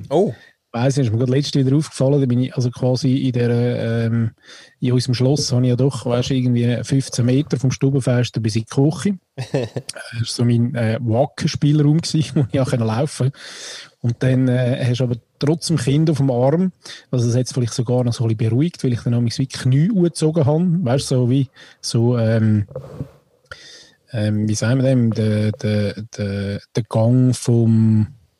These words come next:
Speaker 2: vom Storch, der Storchengang.
Speaker 1: Ja.
Speaker 2: So, oder? Das war ein gutes, gutes Oberschenkeltraining gewesen, wo man gerade hat können kombinieren. Genau.
Speaker 1: Ja, das Training und vor allem auch schön immer, ähm,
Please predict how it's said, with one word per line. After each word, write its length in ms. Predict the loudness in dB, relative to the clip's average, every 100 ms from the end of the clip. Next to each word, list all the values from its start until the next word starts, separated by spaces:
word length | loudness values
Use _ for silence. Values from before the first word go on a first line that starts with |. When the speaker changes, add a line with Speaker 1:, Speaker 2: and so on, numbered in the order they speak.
| -4 -2
Speaker 2:
vom 200 | 0 0
Storch, 680 | 0 0 0 0 -4 -8 -4
der 60 | -4
Storchengang. 800 | 0 0 2 0 0 -2 -4 -8 -16 _ -6
Speaker 1:
Ja. 200 | 0 0 -2 _ _
Speaker 2:
So, 300 | -6 -2 0
oder? 160 | 0 -4 -6 -10 -20 -6
Das 120 | -2
war 60 | 2
ein 40 |
gutes, 480 | 2 2 -2 -6 -6 0
gutes 240 | 0 2
Oberschenkeltraining 880 | 0 2 2 0 0 0 2 2 2
gewesen, 300 | 2 0 0 _ _ _ _ _ _ _ _ _ _ -6
wo 140 | 0 2
man 80 | 2
gerade 220 | 0 -2
hat 80 | -2
können 180 | -2
kombinieren. 600 | 0 0 0 0 0 -2 -4 -14 -20 -20 -20 -20 -20 -20 _
Genau. 340 | -2 -2 -2 -6 -14 -20 _ _ _ _ -20 -20 -20 -20 -20 _
Speaker 1:
Ja, 180 | -6 -4
das 140 | -4 -2
Training 280 | 0 2
und 140 | 0 2
vor 120 | 4
allem 180 | 4 4
auch 280 | 2 2 2
schön 360 | 2 2 2
immer, 340 | 2 2 2 2 0
ähm, 420 | 0 0 -2 -4